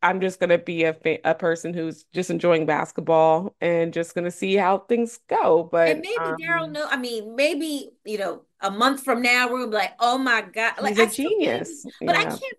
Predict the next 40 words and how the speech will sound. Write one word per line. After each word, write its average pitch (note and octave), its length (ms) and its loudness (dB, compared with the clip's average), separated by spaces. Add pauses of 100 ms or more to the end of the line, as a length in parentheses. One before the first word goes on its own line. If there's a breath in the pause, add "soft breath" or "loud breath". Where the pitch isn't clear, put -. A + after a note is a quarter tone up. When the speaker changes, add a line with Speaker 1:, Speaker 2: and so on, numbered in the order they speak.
Speaker 2:
figure F4 200 -6
out D#4+ 260 -4
who G4 240 -2
even, E4 580 -8 (1080)
who A4 160 6
would G4+ 140 0
be F#4 140 -2
available A3+ 1000 -2 (640)
to C#4 160 -2
come C4 380 -8
here. G3 500 -8 (320)
Speaker 1:
Well, A3+ 160 6
apparently D4 440 4
it's G3+ 140 4
a E3 60 8
weak F#3 460 0
draft E3 420 0
class. G#3 560 -6 (280)
And E3+ 160 2
so F3 200 6
Speaker 2:
Mm-hmm. E3 440 6 (460)
Speaker 1:
what's F3 200 0
being D#3+ 220 -4
said E3 260 2
is E3 160 -2
that D3 280 0 (160)
they're D#3+ 140 2
trying D#3+ 240 -2
to D#3+ 40 -4
get E3 140 0
assets D#3+ 500 -2
so D3 120 -8
that D3 200 -6
they D3+ 120 -2
can D#3 400 -4
go D#3+ 220 4
and D#3 160 2
get D3+ 240 0
players D3 420 -4
that - 100 -8